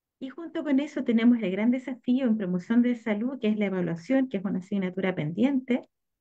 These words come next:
eh, y, eh, que podamos diseñar indicadores que den cuenta de esta mirada salutogénica, ¿no?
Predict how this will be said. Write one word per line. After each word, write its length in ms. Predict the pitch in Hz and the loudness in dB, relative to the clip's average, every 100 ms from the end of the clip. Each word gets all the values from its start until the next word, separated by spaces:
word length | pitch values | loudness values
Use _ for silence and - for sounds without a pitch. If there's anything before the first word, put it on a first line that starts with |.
| _ | _
eh, 440 | 208 196 185 180 175 165 175 _ _ _ _ - | -8 -6 -4 -2 -2 -6 -10 _ _ _ _ -6
y, 300 | 233 269 294 262 | -4 -4 -6 -2
eh, 280 | 214 202 196 | 0 0 0
que 100 | 220 | 2
podamos 380 | 214 226 277 262 | 4 4 2 0
diseñar 500 | 262 - 220 247 302 | -2 2 4 4 4
indicadores 720 | 254 240 214 214 214 247 233 | 2 2 0 0 0 -2 -2
que 140 | 214 | 0
den 240 | 208 269 262 | 0 0 -4
cuenta 460 | - 302 330 - 190 | -4 -6 -6 -8 -4
de 100 | 202 | -4
esta 220 | 214 240 | -4 2
mirada 600 | 220 202 202 214 233 254 262 _ _ _ | 4 4 4 4 4 0 -4 _ _ _
salutogénica, 840 | - 220 214 214 - 190 160 - 170 | -6 -6 -6 -6 -4 -2 -4 -8 -4
¿no? 220 | 208 | -4